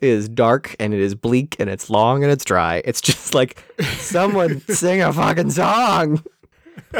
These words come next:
Speaker 1: Do anything.
Speaker 2: I will, I will stand up for, uh, the, the,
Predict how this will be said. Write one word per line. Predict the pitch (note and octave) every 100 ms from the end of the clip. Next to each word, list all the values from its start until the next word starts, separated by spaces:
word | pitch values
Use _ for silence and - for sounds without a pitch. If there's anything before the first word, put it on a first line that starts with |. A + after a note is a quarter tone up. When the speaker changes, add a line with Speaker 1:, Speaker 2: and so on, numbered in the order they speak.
| G#3 - - - - - - - -
Speaker 1:
Do | C#3+ F3+ G#3+
anything. | B3+ A#4 F#4+ G4+ F#3 E3 E3 C3+ C#3+ _ _ _ _ _ _ -
Speaker 2:
I | D3 D#3
will, | F3 E3
I | - D3
will | E3+ D#3+
stand | - E3+ E3+ D#3+
up | D#3 D3
for, | - C#3+ C3+ B2 B2
uh, | B2 A2+ A2
the, | B2 B2+ A#2 -
the, | C#3+ A2+ G#2+ G#2+ G#2 A2+ G#2+